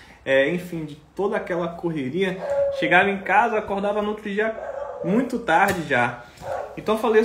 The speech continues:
eu comecei a fazer o seguinte, eu falei, "Eu vou acordar mais cedo e vou estudar, sei lá, pelo menos,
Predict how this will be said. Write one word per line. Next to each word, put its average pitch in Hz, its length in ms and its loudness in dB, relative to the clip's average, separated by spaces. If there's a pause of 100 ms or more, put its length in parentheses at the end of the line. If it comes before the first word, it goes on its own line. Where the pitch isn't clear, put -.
(140)
eu 175 60 -6
comecei 208 280 -2
a 214 40 -4
fazer 208 160 -2
o 214 40 -2
seguinte, 175 340 -4
eu - 40 -16
falei, 170 240 2
"Eu 165 60 2
vou 185 200 0
acordar 202 720 4
mais 226 200 -2
cedo 170 600 0 (800)
e 190 60 -2
vou 170 220 2
estudar, 156 760 -2 (240)
sei 202 200 -6
lá, 170 120 0
pelo 170 320 0
menos, 170 520 -2